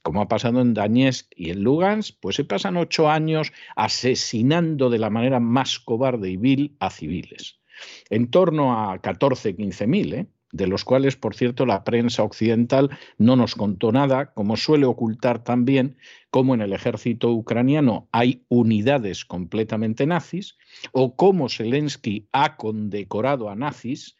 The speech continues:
y además no en un sentido simbólico, no, no, nazis, nazis, los ha designado para puestos importantes en la administración,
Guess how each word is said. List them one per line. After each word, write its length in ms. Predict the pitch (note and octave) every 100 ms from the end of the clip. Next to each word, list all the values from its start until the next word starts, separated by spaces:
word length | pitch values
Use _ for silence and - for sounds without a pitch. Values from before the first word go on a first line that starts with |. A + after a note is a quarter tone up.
| _ -
y 60 |
además 520 | F2+ F#2+ A#2+ A#2+ - _
no 240 | G2 A#2
en 100 | B2+
un 120 | A2+ G#2
sentido 420 | G#2 F2+ A2+ F#2+
simbólico, 540 | F#2 A#2 G#3 G#2+ -
no, 120 | A2
no, 280 | C3+ A#2 - _ _
nazis, 720 | G#2 B2 D#3 - G#2+ F#2 - -
nazis, 800 | G#2+ C#3+ D#3 A#2+ G#2 D3 - _ _ - - -
los 280 | B2 B2+ D#3+
ha 80 |
designado 720 | D#3+ C#3+ A#2+ B2+ D#3+ D#3+ B2
para 280 | - F#2 F2+
puestos 580 | - D3+ C#3+ - A2 G2
importantes 760 | F#2 F#2 F#2+ C#3+ D3 C3+ G2
en 120 | - G2+
la 80 |
administración, 880 | C3+ A2+ G#2+ B2+ D3+ D3 D3 E3 F3